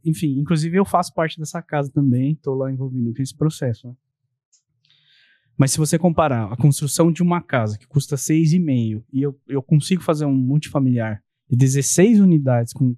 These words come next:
praticamente metade do valor, então não é só uma questão de preço, mas é uma questão de nicho, né? Qual é o nicho de mercado que você trabalha? E aí você fala, "Mas lá vocês fizeram toda essa etapa que,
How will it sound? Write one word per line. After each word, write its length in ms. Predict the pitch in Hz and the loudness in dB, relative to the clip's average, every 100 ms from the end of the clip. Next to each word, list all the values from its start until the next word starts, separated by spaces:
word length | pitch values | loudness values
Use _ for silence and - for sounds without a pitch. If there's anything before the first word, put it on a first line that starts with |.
| - | -6
praticamente 440 | 131 - 135 127 | -8 -2 -2 0
metade 420 | 131 127 - 170 151 | -2 -2 -2 -2 -2
do 100 | 127 | -4
valor, 440 | 123 139 175 123 _ _ _ _ _ _ _ | -2 2 2 0 _ _ _ _ _ _ _
então 140 | 151 | 2
não 80 | 151 | 2
é 40 | 160 | 2
só 120 | 185 | 0
uma 140 | 185 | 0
questão 280 | 175 180 185 | -2 -2 -2
de 120 | 180 | -2
preço, 420 | - 170 139 123 | 0 2 2 2
mas 160 | 120 117 | -2 0
é 40 | |
uma 100 | 131 | -2
questão 400 | 131 139 - 143 | -4 -8 -2 -2
de 220 | 160 175 196 | 2 2 4
nicho, 480 | 160 180 - - _ _ | 4 2 0 -14 _ _
né? 100 | 131 - _ _ _ _ _ | -2 -2 _ _ _ _ _
Qual 160 | - 110 | 0 2
é 40 | |
o 60 | 131 | 4
nicho 320 | 127 139 - | 2 0 -2
de 80 | 143 | 2
mercado 400 | 156 147 131 - | 2 2 -4 -6
que 140 | - | -4
você 320 | 160 - 165 | -2 0 -2
trabalha? 360 | 160 185 156 127 | 0 2 2 0
E 80 | 139 | -2
aí 60 | 156 | -4
você 120 | 165 | -4
fala, 240 | - 131 | -2 0
"Mas 180 | 135 135 | 0 -2
lá 200 | 143 185 | 2 2
vocês 320 | 202 180 180 - | 2 -2 -4 -6
fizeram 240 | 151 147 | -6 -4
toda 200 | - 196 | 0 0
essa 120 | 180 | 0
etapa 380 | 156 147 139 127 | -2 -2 -4 -6
que, 320 | - 123 113 | -2 -2 -4